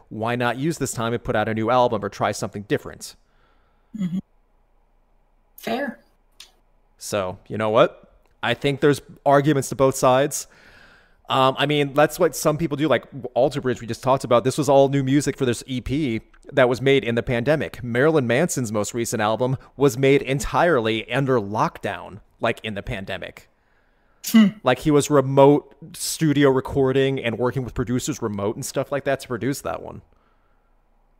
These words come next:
Speaker 1: So
Speaker 2: That's pretty awesome.
Speaker 1: yeah, I, that, I think that's the most interesting thing Marilyn Manson's done in a long time, to be honest. I didn't even
Speaker 2: Wow.
Speaker 1: really love the album that much either, but it was definitely interesting.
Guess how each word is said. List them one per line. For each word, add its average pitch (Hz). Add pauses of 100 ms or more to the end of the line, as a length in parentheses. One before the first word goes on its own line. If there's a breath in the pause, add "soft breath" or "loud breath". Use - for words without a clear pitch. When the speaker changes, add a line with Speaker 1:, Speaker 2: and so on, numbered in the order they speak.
(180)
Speaker 1:
So 104 (840)
Speaker 2:
That's 190
pretty 170
awesome. 170
Speaker 1:
yeah, 131
I, 147
that, 175
I 170
think 208
that's 170
the 185
most 160
interesting 147
thing 131
Marilyn 139
Manson's 131
done 135
in 110
a 101
long 139
time, 143
to 139
be 110
honest. 120 (320 loud breath)
I 170
didn't 269
even 170
Speaker 2:
Wow. 143
Speaker 1:
really 170
love 151
the 131
album 135
that 117
much 120
either, 151
but 127
it 127
was 143
definitely 185
interesting. 120